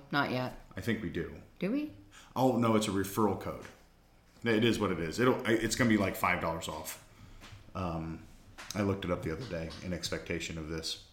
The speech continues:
Speaker 1: Oh.
Speaker 2: So it'll give, the referral code will give five dollars off, and I, th-, I think it kicks something to us too.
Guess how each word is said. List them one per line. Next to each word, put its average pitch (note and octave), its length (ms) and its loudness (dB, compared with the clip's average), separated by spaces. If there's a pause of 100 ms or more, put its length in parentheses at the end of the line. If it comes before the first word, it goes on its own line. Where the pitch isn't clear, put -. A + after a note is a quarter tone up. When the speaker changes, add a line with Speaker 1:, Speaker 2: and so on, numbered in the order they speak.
Speaker 1:
Oh. C4 240 2 (800)
Speaker 2:
So G2+ 480 6
it'll A2 260 6
give, G#2 720 4 (420)
the G#2 100 2
referral G#2+ 380 6
code G#2 200 4
will F#2 80 2
give F#2+ 280 2
five F#2+ 300 2
dollars F2+ 400 2
off, F2 320 0
and E2+ 180 -4
I, D#2+ 100 -4
th-, - 200 -8
I E2+ 80 -4
think E2+ 220 -4
it C#2 80 -10
kicks - 240 -6
something D#2 300 -8
to D#2 80 -4
us - 140 -8
too. D#2+ 220 -6